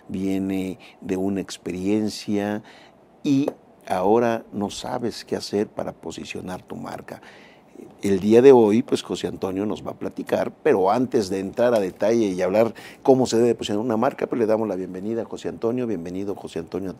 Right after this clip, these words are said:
a Líderes en Acción, y platícanos un poquito de tu vida y de tu obra, de cómo,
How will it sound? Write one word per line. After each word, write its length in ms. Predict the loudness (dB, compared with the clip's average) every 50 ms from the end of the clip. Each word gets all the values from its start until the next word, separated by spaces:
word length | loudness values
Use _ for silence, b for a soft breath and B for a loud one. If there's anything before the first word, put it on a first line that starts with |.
| -14 -12
a 80 | -10 -10
Líderes 380 | -8 -6 -6 -4 -4 -6 -8
en 100 | -10 -12
Acción, 420 | -12 -12 -10 -6 -4 -4 -4 -4 -6 B B B B B B B B -6
y 80 | -4
platícanos 560 | -2 -2 -2 -4 -4 -6 -6 -6 -6 -6 -6
un 100 | -8 -6
poquito 560 | -6 -8 -8 -8 -8 -12 -6 -4 -2 -2 -2 -4
de 140 | -6 -10
tu 240 | -12 -10 -12 -12 -10
vida 400 | -10 -10 -8 -6 -4 -2 -2 -2
y 100 | -2 -2
de 140 | -6 -8 -12
tu 240 | -12 -12 -10 -4 -2
obra, 360 | 0 0 0 0 -2 -4 -4
de 120 | -4 -8
cómo, 580 | -14 -8 -4 -2 -2 -2 0 -2 -2 -2 -4 B